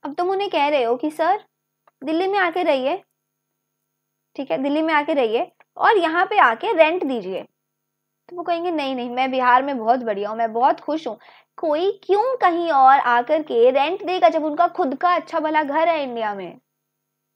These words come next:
है ना? तो इसीलिए उनको free of rent देते हैं। Hi प्रेक्षा, of course I remember you,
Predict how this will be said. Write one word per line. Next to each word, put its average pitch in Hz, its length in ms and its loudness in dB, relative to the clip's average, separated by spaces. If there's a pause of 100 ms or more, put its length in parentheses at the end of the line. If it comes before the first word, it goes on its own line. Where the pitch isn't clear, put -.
(840)
है 240 80 -2
ना? 494 300 0 (400)
तो - 80 -10
इसीलिए 320 440 -4
उनको 302 460 -4
free 349 640 -2
of 311 140 -4
rent 247 320 -4
देते 196 320 -8
हैं। 185 340 -14 (1800)
Hi 508 240 2
प्रेक्षा, 294 600 4
of 320 80 2
course 427 560 4
I 311 280 6
remember 277 560 0
you, 254 260 0